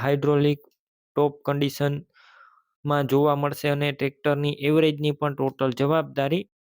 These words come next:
ટ્રેક્ટર તમે રૂબરૂ સ્થળ પર જઈ, રૂબરૂ જોઈ, ટેસ્ટ ડ્રાઈવ લઈ, ચેક કરીને લઈ શકો છો. પહેલાં જયરાજભાઈનો કોન્ટેક્ટ કરો, તેમના મોબાઈલ નંબર કઈ રીતના મેળવવા તેની માહિતી મળી જશે. વીડિયો પૂરો જોતા રહેજો.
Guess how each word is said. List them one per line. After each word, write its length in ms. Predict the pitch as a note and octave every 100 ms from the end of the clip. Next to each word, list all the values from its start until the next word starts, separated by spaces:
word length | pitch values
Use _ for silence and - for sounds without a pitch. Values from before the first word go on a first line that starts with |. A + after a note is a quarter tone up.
| _ _ _
ટ્રેક્ટર 400 | D#3 D3+ - D3+
તમે 240 | D3+ D3 D3
રૂબરૂ 300 | D3 D3+ D3+ D3
સ્થળ 260 | - C#3+ C#3+
પર 100 | D3
જઈ, 220 | D3 D#3 C#3
રૂબરૂ 320 | C#3 D3 D3 C3+
જોઈ, 240 | D#3 C#3
ટેસ્ટ 260 | C3+ C#3 -
ડ્રાઈવ 300 | D3+ D3 D3
લઈ, 160 | C#3 A#2+
ચેક 180 | D3+ - D3+
કરીને 320 | D3 C#3+ C#3
લઈ 260 | C3 D#3 -
શકો 260 | C#3+ C#3+ C#3
છો. 140 | C#3+
પહેલાં 300 | C3+ C#3 B2
જયરાજભાઈનો 720 | B2+ C3+ C#3 C3 C#3 C3+ C3+ -
કોન્ટેક્ટ 360 | C#3 C#3 E3 -
કરો, 180 | D3 C#3 C3+
તેમના 300 | C#3 C#3 C#3+ - - - -
મોબાઈલ 420 | D3+ E3+ E3+ E3
નંબર 300 | D#3+ D#3 C#3+
કઈ 140 | D#3+ D#3
રીતના 300 | D3+ C#3+ C#3
મેળવવા 400 | C#3+ D3 D3 C#3 C#3+
તેની 240 | D3 C#3+
માહિતી 400 | C3 D3 D3 C3+
મળી 240 | C#3 D#3+ D3
જશે. 300 | C#3+ - C#3+
વીડિયો 300 | D3 D3 C#3
પૂરો 260 | C#3+ C#3+ C3+
જોતા 300 | F#3 D#3+ C3+
રહેજો. 280 | C#3 F3 B3